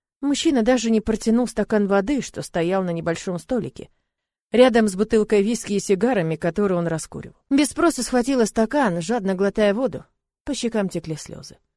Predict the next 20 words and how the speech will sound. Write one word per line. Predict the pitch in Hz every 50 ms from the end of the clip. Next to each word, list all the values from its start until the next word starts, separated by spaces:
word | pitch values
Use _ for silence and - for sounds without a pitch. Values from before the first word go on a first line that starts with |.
| _ _ _ _ -
Но | - 247 226
давление | 202 220 196 196 240 247 208 175 175
потихоньку | - 196 - 185 - 190 185 185 - 180
спадало, | - - - 185 180 196 247 226 170 147 147
и |
мне | 156 160 175 175
удалось | 165 175 180 175 175 180 170
задышать. | 165 160 156 151 - - - - - _ - _ _ _ _ _ _ _ _ _ _ _ _ -
Что | - - - - 170
это? | 156 143 - - 160 - _ _ _ _ _ _ _ _ _ -
У | 214
меня | 214 233 214 208 214
что, | 180 - 190
вдруг | 165 160 175 165 -
обнаружилась | 196 175 180 185 180 185 196 185 190 190 190 -
астма? | - 294 - - 277 202 - _ _ _ _ _ _ _ _ _ _ _ _ _ -
Этого | - - 196 165
ещё | 165 160 - - 165
не | 160 160
хватало. | - - 170 160 160 - 165 160 156 _